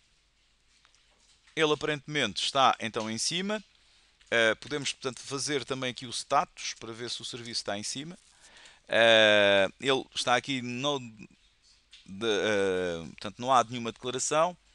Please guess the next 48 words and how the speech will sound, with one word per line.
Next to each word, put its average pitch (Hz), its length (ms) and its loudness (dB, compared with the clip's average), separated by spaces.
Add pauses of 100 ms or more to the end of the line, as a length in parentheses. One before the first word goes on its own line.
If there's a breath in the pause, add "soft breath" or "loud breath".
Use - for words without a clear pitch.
(460 loud breath)
Eh, 113 1000 6
e 156 260 -4 (260)
temos 151 240 -6
o 139 60 -12
corriço, 143 800 -6
eh, 117 220 -2
temos 147 240 -6
o 143 40 -12
serviço 151 440 -6
então 123 180 -8
a 117 60 -10
correr. 151 420 -6 (380 loud breath)
E 139 100 -2
agora 156 220 4
aquilo 147 200 -4
que - 40 -20
vamos 147 160 -8
fazer, 135 220 -10
vamos 147 160 -10
pegar 135 200 -2
aqui 135 160 -8
num 156 140 -10
cliente 127 440 -8
para 117 140 -12
ver 123 120 -10
se - 120 -10
isto - 140 -8
de - 60 -16
facto 104 240 -8
funciona. 117 440 -10
O 123 60 -18
vídeo 117 180 -18
está 131 140 -8
a - 20 -10
ficar 117 220 -4
grande. 113 300 -6 (320 loud breath)
Temos 127 200 -10
aqui 135 160 -12
um 127 240 -12
Windows 131 260 -10
X 117 240 -6
P. 107 300 -10 (560 loud breath)
Vamos 123 380 -10
aqui 123 240 -10
mudar 120 300 -2
aqui 117 180 -10
o 117 60 -10
nome 113 420 -8